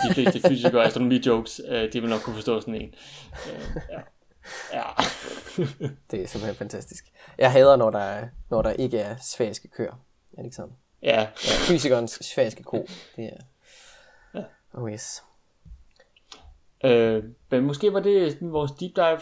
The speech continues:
Speaker 1: Altså, der findes de her, øh, planeter om andre stjerner, som hedder de her eksoplaneter, og de er meget forskellige fra de, øh, planeter, vi lige ser i vores eget solsystem. Øh,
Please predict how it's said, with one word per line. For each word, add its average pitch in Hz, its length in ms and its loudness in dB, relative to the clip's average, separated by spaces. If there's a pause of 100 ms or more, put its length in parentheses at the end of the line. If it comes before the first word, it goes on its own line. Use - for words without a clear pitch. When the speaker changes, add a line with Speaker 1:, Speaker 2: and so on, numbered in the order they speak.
(140)
Speaker 1:
Altså, 139 160 -12
der 143 180 -4
findes 170 240 -6
de 170 100 -8
her, 143 220 2
øh, 107 360 0 (520)
planeter 151 320 0
om 131 300 -2
andre 139 260 -4
stjerner, 139 400 -2
som 139 180 -14
hedder 107 200 -8
de 117 80 -12
her 117 100 -6
eksoplaneter, 131 600 -4
og 110 280 -4
de 135 180 -6 (580)
er 113 580 6
meget 127 280 2
forskellige 127 380 -2
fra 120 120 -2
de, 117 160 -6 (140)
øh, 123 220 -10 (100)
planeter, 117 360 -4
vi 117 120 -10
lige 120 140 -8
ser 123 160 -4
i 110 40 -4
vores 110 220 -8
eget 110 220 -4
solsystem. 117 640 -10 (200)
Øh, 160 60 -20